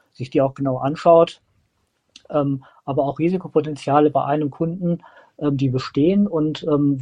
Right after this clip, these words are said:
inwieweit dessen Sicherheitslevel ausgeprägt ist, das, ähm, äh, lernen wir kennen bei dem, ähm, Risikodialog, den wir dann auch führen. Und, ähm, wir zeigen dann eben unsere Möglichkeiten auf, solche Schäden, die dann eben trotzdem eintreten können, obwohl der Kunde sozusagen alles richtig gemacht hat,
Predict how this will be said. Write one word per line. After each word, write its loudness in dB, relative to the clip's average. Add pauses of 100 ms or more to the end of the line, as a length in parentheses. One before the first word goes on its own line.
(100)
inwieweit 2
dessen 4
Sicherheitslevel 0
ausgeprägt 0
ist, -2
das, 2
ähm, -8 (500)
äh, -4
lernen 0
wir 0
kennen 0
bei 0
dem, 0
ähm, -6
Risikodialog, 2
den -8
wir 2
dann -4
auch -6
führen. 0 (600)
Und, 2
ähm, 4
wir 4
zeigen 6
dann 0
eben 0
unsere 0
Möglichkeiten -2
auf, 4
solche -2
Schäden, 2
die 0
dann 2
eben -4
trotzdem 0
eintreten -6
können, -4
obwohl 2
der 6
Kunde 0
sozusagen 2
alles -2
richtig -2
gemacht -8
hat, 0